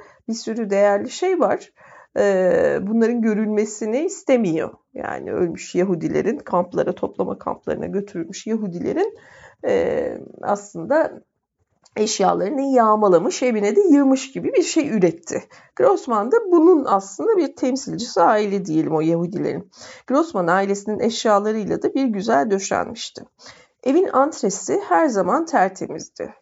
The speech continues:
Yaşlı kadın antrenin taşlarını günde iki kez siler, iş gününden geriye bir iki saat boş zamanı kalırsa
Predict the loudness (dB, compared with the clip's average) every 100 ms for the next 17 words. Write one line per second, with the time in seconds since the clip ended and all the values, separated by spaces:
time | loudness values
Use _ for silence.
0 | _ 0 0 -2 -4 -2 -2 -2 0 0
1 | 0 -2 -2 -4 -2 -2 -2 -4 -4 -2
2 | -2 -2 -4 -6 -12 -6 -6 -6 -8 0
3 | 0 0 -6 _ _ _ _ -2 -2 -4
4 | -4 -2 -2 -2 -2 -4 -2 0 0 -2
5 | -6 -8 -8 -6 0 0 0 -2 -2 -2
6 | -2 -2 -4 -6 -4 -4 -4 -4 -4